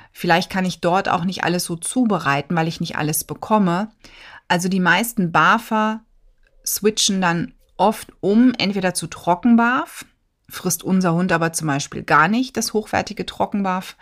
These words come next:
Ähm, ergo würden wir Richtung Dose gehen. Und wir waren in Österreich eine Woche nur oder zehn Tage.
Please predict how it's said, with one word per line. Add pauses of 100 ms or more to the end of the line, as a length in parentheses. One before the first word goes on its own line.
(600)
Ähm,
ergo
würden
wir
Richtung
Dose
gehen. (100)
Und (120)
wir
waren
in
Österreich (400)
eine
Woche
nur
oder
zehn
Tage.